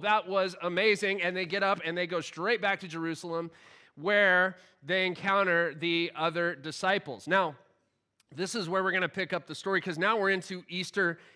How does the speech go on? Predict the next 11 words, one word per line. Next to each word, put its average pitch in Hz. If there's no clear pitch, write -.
evening. 151
And 156
last 196
week, 190
we 190
read 247
a -
little 208
bit 175
of 131
this, 143